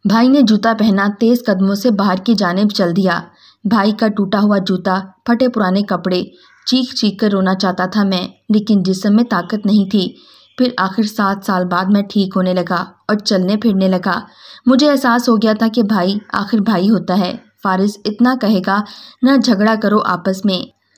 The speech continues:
ज़मीन जायदाद सब पल भर में खाक हो जाते हैं, सिर्फ साथ निभाते हैं तो रिश्ते। हम अना, गुरूर और दौलत के नशे में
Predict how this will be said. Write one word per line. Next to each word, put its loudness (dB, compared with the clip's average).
ज़मीन 4
जायदाद 2
सब 0
पल 2
भर 2
में 2
खाक -2
हो 2
जाते -2
हैं, -2
सिर्फ -2
साथ -2
निभाते -2
हैं 2
तो 2
रिश्ते। -2
हम 2
अना, 2
गुरूर 0
और 4
दौलत 2
के 0
नशे 0
में 0